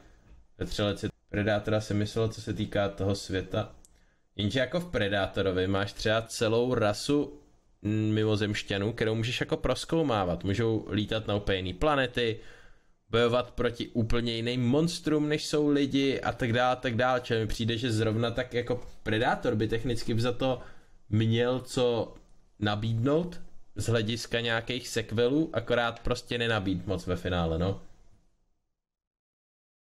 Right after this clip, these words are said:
Hm, i proto mě zajímá ten komiks Terminátor, možná i Predátor. Ty, ty Predátoři byli tak trochu zajímaví, ale jo, no.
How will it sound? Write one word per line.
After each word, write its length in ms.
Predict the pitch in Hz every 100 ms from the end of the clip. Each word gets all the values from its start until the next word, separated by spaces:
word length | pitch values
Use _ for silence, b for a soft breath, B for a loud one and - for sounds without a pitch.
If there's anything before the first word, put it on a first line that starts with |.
| 131
Hm, 160 | 110 -
i 80 |
proto 360 | 107 101 95 101
mě 220 | 104 104
zajímá 340 | 101 107 107 104
ten 160 | 107
komiks 380 | 101 107 110 -
Terminátor, 600 | 98 101 107 110 - 120
možná 240 | 107 110
i 60 | 120
Predátor. 640 | - 95 95 95 - 95 - -
Ty, 140 | 117
ty 100 | 135
Predátoři 580 | - 104 107 113 113 120
byli 220 | 104 107
tak 160 | 113 -
trochu 260 | 123 117
zajímaví, 580 | 120 131 131 131 135 131
ale 200 | 120 - - - - -
jo, 200 | 98 87
no. 160 | 69